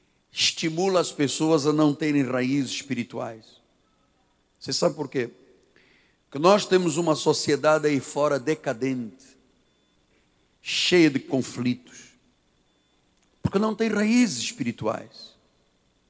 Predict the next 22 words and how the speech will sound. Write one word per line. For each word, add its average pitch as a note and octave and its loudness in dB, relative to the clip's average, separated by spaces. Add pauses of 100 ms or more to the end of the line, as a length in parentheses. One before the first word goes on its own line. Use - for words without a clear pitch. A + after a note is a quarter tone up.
(260)
Até - 0
as - -2
famílias. F#3+ -6 (960)
Se G#3+ -8
Jesus G3+ -4
disse, D3 -6 (920)
"Deixe A3+ -2
o G#3 -8
homem F#3+ -4
pai F3 0
e E3+ -6
mãe D3 -4 (720)
e B2 -14
se - -6
junta C#3+ -2
a B2+ -8
uma A#2+ -6
mulher." G#2+ -16 (1160)
A A#2+ -10
justiça C3+ -6
disse, A#2+ -8
"Não, A#2 -6